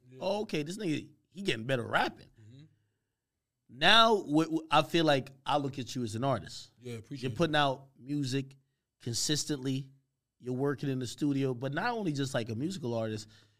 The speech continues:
Speaker 2: you, you, you're what twenty twenty-one, twenty twenty-two is creating. People who have titles of being entertainers, and you might see them sing, rap, act. You might see them do improv. You might see them do anything.
Speaker 1: Yeah.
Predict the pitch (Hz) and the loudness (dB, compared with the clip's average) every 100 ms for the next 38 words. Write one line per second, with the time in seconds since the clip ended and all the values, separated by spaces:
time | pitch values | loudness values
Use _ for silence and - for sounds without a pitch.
0 | _ 131 165 185 143 147 143 165 165 156 | _ -6 -4 -4 -2 -2 0 0 2 0
1 | - 185 - 156 151 143 - 139 135 135 | -4 -18 -10 -6 -4 -6 -6 -4 -2 -4
2 | 127 117 135 123 - 117 107 123 104 - | -4 -8 -8 -10 -8 -10 -8 -8 -8 -10
3 | 104 95 92 _ _ _ _ _ _ _ | -12 -12 -18 _ _ _ _ _ _ _
4 | _ - 165 156 143 147 147 127 - 147 | _ -12 -6 -4 -2 0 0 0 -4 -2
5 | 139 135 120 120 123 127 117 117 - 139 | 0 0 -4 -4 -6 -6 -8 -8 -6 -6
6 | 139 139 131 - _ _ - 117 131 127 | -4 -6 -8 -14 _ _ -10 -6 -4 -6
7 | - 117 104 165 160 127 139 135 139 - | -6 -8 -6 -6 -4 -2 0 0 -4 -4
8 | 135 139 - - _ _ _ _ _ _ | -4 -4 -8 -20 _ _ _ _ _ _
9 | - 139 135 - 139 131 123 104 _ - | -8 -4 -4 -4 -4 -4 -6 -8 _ -16
10 | 120 - 156 147 151 139 135 127 131 120 | -14 -8 -8 0 2 2 0 -4 -4 -4
11 | - 127 117 147 220 - 98 104 123 | -6 -6 -4 -2 -4 -6 -12 -20 -20